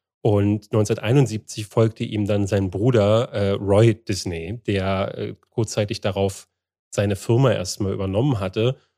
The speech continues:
Und plötzlich stand dann Disney da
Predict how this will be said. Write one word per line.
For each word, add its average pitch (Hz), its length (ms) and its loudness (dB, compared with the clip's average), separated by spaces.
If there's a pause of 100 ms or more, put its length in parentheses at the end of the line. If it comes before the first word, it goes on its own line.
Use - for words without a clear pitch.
(260)
Und 110 140 0
plötzlich 131 520 2
stand 127 300 0
dann 117 160 2
Disney 123 460 0
da 117 380 0